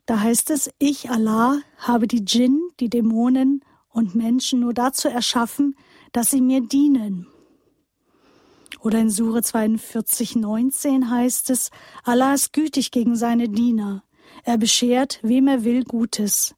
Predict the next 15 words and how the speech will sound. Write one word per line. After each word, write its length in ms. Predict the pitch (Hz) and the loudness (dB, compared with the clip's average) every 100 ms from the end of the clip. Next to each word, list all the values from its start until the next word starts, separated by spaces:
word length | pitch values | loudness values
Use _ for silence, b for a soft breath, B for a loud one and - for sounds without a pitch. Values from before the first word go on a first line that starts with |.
| _ | _
Er 180 | 240 240 | 2 2
ist 160 | 262 | 2
der 80 | 302 | 0
Starke 500 | 262 - 226 220 - | -2 -2 -2 -2 0
und 140 | 269 240 | 2 2
Mächtige. 680 | 220 - - 208 196 196 - _ _ _ _ _ B B B B B B - | -2 -6 -10 -6 -4 -6 -8 _ _ _ _ _ B B B B B B -4
Auch 220 | 226 - | -2 0
Mohammed 680 | 226 254 302 269 233 - 233 | 2 2 4 2 2 -4 -6
wird 140 | 220 | -2
in 200 | 226 208 b b b b | 0 -2 b b b b
Sure 420 | - 226 226 220 | -4 0 0 0
zwei, 500 | - 220 208 214 262 | -2 -2 0 2 0
dreiundzwanzig 1080 | 269 226 214 214 - 214 247 - 285 262 - b b b b | 0 0 0 0 0 2 2 0 -2 -2 -4 b b b b
gegenüber 500 | 254 247 262 226 233 | -2 0 0 -2 -2
Allah 560 | 233 233 226 233 269 | 0 0 2 2 2